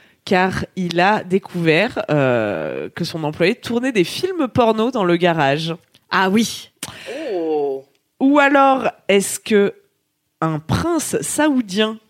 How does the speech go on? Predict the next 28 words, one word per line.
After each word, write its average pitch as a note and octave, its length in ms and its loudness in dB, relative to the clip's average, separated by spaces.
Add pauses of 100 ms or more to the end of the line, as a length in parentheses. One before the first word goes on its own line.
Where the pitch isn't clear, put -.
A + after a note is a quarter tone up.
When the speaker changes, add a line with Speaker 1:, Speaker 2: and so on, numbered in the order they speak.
(140)
Speaker 1:
doit F3+ 320 4
quatre-vingt-dix C4+ 800 0
mille A#3+ 180 0
euros A3+ 400 4
à E3 80 2
une E3+ 140 -2
société B3+ 400 -2
de - 60 -6
production G#3 760 -4
car D#3+ 180 -2
il D3+ 160 -4
s'est - 160 -2
fait D3+ 460 -2 (100)
faire A#3+ 340 0
un D#3+ 100 2
film A3 520 0
porno A3 480 2
de F3+ 100 4
luxe G3 440 0
sur C4 280 -2
mesure G#3+ 360 2
et E3+ 60 2
il D3+ 120 -4
n'a C3+ 140 2
jamais F#3 240 2
réglé A3 240 2
la E3+ 160 0
note ? - 340 -8